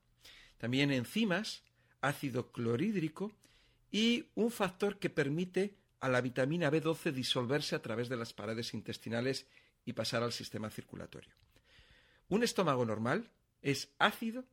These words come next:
y el jugo gástrico, la mezcla especial del estómago, está formada de muchas sustancias. La pepsina es la enzima que es más predominante en el estómago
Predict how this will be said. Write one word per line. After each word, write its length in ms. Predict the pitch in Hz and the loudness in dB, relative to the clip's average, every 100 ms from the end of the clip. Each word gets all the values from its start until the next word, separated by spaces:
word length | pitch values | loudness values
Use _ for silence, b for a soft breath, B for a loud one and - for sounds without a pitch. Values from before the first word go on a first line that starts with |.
| _ _ _ _ | _ _ _ _
y 160 | 123 127 | -4 -2
el 80 | 120 | -2
jugo 400 | - 220 123 107 | -4 -4 -4 -2
gástrico, 600 | 151 - 175 - 202 - _ _ _ | -2 -2 -6 -6 -10 -10 _ _ _
la 180 | 113 110 | -6 -2
mezcla 480 | 123 - - 95 - | -2 -2 -6 -8 -10
especial 480 | - - - 139 110 | -14 -12 -4 -2 -2
del 100 | 92 | -4
estómago, 560 | 90 - 147 151 175 b b b b _ _ | -6 -2 0 0 -2 b b b b _ _
está 240 | - - 120 | -12 -6 -6
formada 560 | 104 101 107 120 120 _ _ _ | -6 -6 -4 -4 -6 _ _ _
de 180 | - 98 | -12 -6
muchas 340 | 98 123 - - | -4 -4 -4 -8
sustancias. 640 | - - - - - - _ _ _ _ _ _ b b b b b b b b b - | -10 -16 -18 -20 -20 -20 _ _ _ _ _ _ b b b b b b b b b 2
La 180 | 135 135 | 4 6
pepsina 600 | 143 - 208 202 233 - | 4 4 2 2 0 -4
es 240 | - 131 143 | -2 -2 0
la 160 | 135 | 0
enzima 500 | 127 113 139 143 147 - - _ - | 0 0 0 0 0 -4 -20 _ -8
que 140 | 123 127 | -2 0
es 120 | 127 - | -2 -8
más 320 | - 127 160 - | -10 0 0 2
predominante 680 | 120 110 101 104 110 - | 0 0 -2 -2 -2 -2
en 80 | 107 | -4
el 100 | 107 | -4
estómago 500 | 110 139 135 139 180 | -2 0 0 0 -4